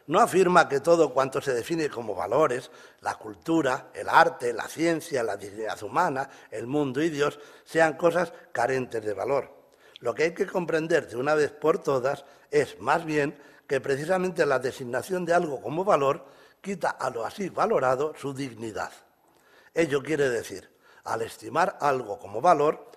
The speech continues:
lo valorado viene admitido solo como objeto de estimación por parte del hombre. Solo que aquello que algo es en su ser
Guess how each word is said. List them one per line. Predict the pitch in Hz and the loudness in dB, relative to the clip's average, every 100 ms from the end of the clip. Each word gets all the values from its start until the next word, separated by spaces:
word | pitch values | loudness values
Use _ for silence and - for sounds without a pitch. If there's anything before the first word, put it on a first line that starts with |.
| - | -12
lo | - 117 | -4 2
valorado | 160 208 165 151 151 | 4 6 6 6 4
viene | 175 143 165 160 | 0 -2 0 0
admitido | 170 175 151 156 156 | 0 -4 -4 -2 -2
solo | 160 170 151 | 2 2 2
como | 135 131 123 | 0 0 0
objeto | 151 170 - 175 180 175 - _ | -2 -4 -4 -4 -4 -6 -10 _
de | - | -8
estimación | 123 - 190 170 131 131 139 - _ _ | -8 -6 -4 -4 -4 -4 -4 -6 _ _
por | 127 - | -4 -4
parte | - 110 110 123 | -4 -8 -6 -6
del | 113 104 | -4 -2
hombre. | 95 85 - - _ _ _ - - | -4 -8 -20 -20 _ _ _ -20 -8
Solo | - 175 190 | 4 6 6
que | 139 | 2
aquello | 117 - 165 156 127 | -2 0 -2 0 -2
que | 123 | -2
algo | 131 123 147 | -2 2 2
es | 156 - | 2 0
en | 120 | -8
su | 131 202 | -6 -6
ser | - 147 - | -2 -4 -4